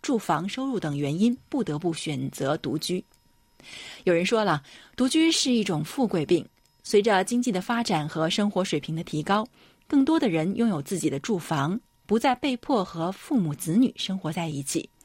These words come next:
但是从主观上看，人们更渴望自主和自由的生活。独居可以保持自身的生活方式，可以自由地支配时间，社会观念也对不婚独居现象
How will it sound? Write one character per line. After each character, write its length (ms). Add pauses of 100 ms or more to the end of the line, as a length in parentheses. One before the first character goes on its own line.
(640)
但 140
是 300
从 300
主 200
观 180
上 200
看， 260 (400)
人 160
们 140
更 200
渴 180
望 220
自 220
主 240
和 160
自 180
由 120
的 100
生 160
活。 340 (800)
独 160
居 200
可 140
以 120
保 160
持 180
自 140
身 180
的 80
生 160
活 80
方 240
式， 300 (220)
可 160
以 120
自 180
由 140
地 120
支 120
配 140
时 260
间， 240 (400)
社 220
会 140
观 260
念 280 (160)
也 120
对 300
不 180
婚 360
独 180
居 120
现 300
象 180